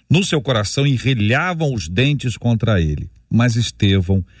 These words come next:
cheio do Espírito Santo", onde é que estava o Espírito Santo? Cheio do Espírito Santo, fitou os olhos no céu e viu a glória de Deus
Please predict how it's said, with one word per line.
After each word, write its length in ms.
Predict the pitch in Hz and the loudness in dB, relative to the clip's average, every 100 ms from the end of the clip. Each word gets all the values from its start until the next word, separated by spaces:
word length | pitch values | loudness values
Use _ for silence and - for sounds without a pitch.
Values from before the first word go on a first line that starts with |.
| _ _ | _ _
cheio 800 | - - - 160 165 170 165 147 | -8 -4 0 2 2 0 -2 -2
do 320 | 98 117 113 | 0 2 2
Espírito 800 | 110 - - - 170 165 151 101 | 0 -4 -10 -2 0 0 -2 -6
Santo", 560 | - - 87 87 - - _ _ _ - | -6 0 2 0 -4 -18 _ _ _ -2
onde 160 | 90 | 0
é 20 | 101 | 0
que 60 | |
estava 220 | - 92 | 0 0
o 20 | 85 | 0
Espírito 340 | - 82 76 | -2 -4 -4
Santo? 300 | - - - | -8 -10 -10
Cheio 520 | - - 131 143 135 | -8 -2 0 2 0
do 120 | 92 87 | -2 -4
Espírito 560 | 85 - 85 80 113 | -6 -4 -2 -2 -2
Santo, 460 | 101 - 82 80 - - _ _ _ | -2 0 0 0 -4 -18 _ _ _
fitou 460 | - 139 - 196 196 | -2 -2 2 0 0
os 160 | 127 | 0
olhos 380 | 120 117 117 107 | 0 0 -2 -2
no 120 | 131 | -2
céu 480 | 127 - 104 107 107 - | -2 0 0 2 -2 -2
e 140 | 196 | 0
viu 580 | 160 104 120 214 175 90 - _ _ | 0 -2 0 0 0 -2 -8 _ _
a 140 | 110 117 | -2 -2
glória 580 | 85 117 165 226 196 | 0 0 2 0 -2
de 160 | 151 117 | -4 -4
Deus 680 | 78 120 156 196 180 - | -2 0 0 -2 -6 -12